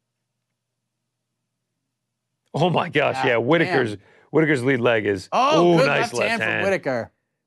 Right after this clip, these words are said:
Speaker 1: Both these guys' legs are just cooked.
Speaker 2: Oh, yeah. Oh, <laughs> Rob
Speaker 1: Whew.
Speaker 2: just missed.
Speaker 1: Just
Speaker 2: Oh,
Speaker 1: barely
Speaker 2: right
Speaker 1: missed.
Speaker 2: hand. Wow.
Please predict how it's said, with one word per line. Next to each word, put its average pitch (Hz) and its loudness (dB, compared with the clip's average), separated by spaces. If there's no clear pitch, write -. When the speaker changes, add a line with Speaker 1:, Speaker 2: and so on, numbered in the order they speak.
Speaker 1:
Both 156 2
these 156 0
guys' 135 0
legs 113 -2
are 101 -4
just 90 -8
cooked. - -6
Speaker 2:
Oh, 127 -6
yeah. 104 -10
Oh, 277 2
<laughs> - -10
Rob - -2
Speaker 1:
Whew. 359 4
Speaker 2:
just - -10
missed. - -8
Speaker 1:
Just 135 0
Speaker 2:
Oh, 131 -6
Speaker 1:
barely 127 2
Speaker 2:
right 120 -2
Speaker 1:
missed. 107 0
Speaker 2:
hand. 214 -4
Wow. 208 0